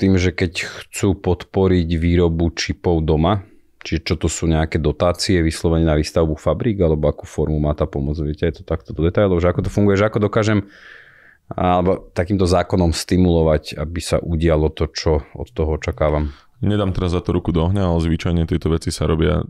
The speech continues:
Speaker 2: skôr takým spôsobom, že, mm, tie jednotlivé firmy si to vedia viacnásobne odpočítať z daní, napríklad to, čo zainvestujú do,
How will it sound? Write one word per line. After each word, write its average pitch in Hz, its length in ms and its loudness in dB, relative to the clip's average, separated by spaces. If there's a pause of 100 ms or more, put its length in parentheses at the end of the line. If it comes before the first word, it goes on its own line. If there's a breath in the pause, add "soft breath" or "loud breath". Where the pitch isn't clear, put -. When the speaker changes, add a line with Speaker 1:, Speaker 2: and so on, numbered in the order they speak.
(120)
Speaker 2:
skôr - 320 -6
takým - 160 -4
spôsobom, 80 640 -2
že, 80 160 0 (560 loud breath)
mm, 80 640 -4
tie 82 400 0 (320)
jednotlivé 82 480 -2
firmy 80 160 -2
si 76 100 -4
to 80 140 -2
vedia 80 240 0 (160)
viacnásobne 82 720 0
odpočítať - 560 -4
z 80 80 -6
daní, 80 240 0
napríklad - 560 -4
to, 82 80 -4
čo 78 160 -2
zainvestujú 80 560 0
do, 80 140 2